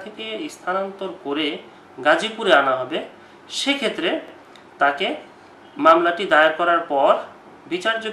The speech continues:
বিষয় নির্ধারিত হওয়ার পূর্বেই বাদীপক্ষকে নোটিশ প্রদানের মাধ্যমে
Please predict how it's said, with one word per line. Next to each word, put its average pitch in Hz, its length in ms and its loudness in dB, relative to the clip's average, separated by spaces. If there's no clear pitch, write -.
বিষয় 190 280 0
নির্ধারিত 175 420 -6
হওয়ার 151 300 -2
পূর্বেই 151 360 -4
বাদীপক্ষকে 190 840 0
নোটিশ 180 300 -6
প্রদানের 165 380 0
মাধ্যমে 147 340 -2